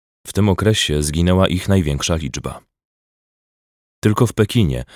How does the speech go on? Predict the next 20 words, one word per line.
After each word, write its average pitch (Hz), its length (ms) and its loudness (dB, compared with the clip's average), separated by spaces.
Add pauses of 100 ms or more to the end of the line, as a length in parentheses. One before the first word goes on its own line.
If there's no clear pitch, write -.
(300)
w - 60 -6
ciągu 90 380 4
czterdziestu 92 560 0
dni 76 380 -2 (260)
pobito 98 360 0
na 98 120 4
śmierć 92 360 0
ponad 87 360 0
tysiąc 110 360 -2
siedemset 85 500 0
ofiar 71 300 -4
wieców. - 560 -8 (1200)
Wielu 92 300 2
innych 107 520 2
wybrało 87 600 2
łatwiejszy 87 680 0
sposób 65 440 -8
uniknięcia 73 500 -4
tego 73 220 0
szaleństwa. - 720 -4